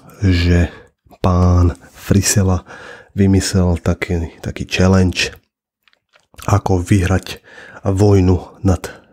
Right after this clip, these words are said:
sebou samým. Takže je to taký taktický guide, ako, ako hovorí názov knihy.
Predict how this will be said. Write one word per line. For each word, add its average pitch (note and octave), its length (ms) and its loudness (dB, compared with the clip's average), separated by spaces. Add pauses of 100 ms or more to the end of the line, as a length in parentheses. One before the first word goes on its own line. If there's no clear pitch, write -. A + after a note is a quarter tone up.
sebou F#2+ 640 -2
samým. F2 560 0 (640)
Takže F2+ 320 -2
je F#2 80 0
to G2+ 80 -2
taký - 400 -4 (240)
taktický G2+ 480 0
guide, G2 480 0
ako, - 480 -8
ako F2+ 480 -6
hovorí F#2 240 -2
názov F2+ 400 2
knihy. G2+ 320 2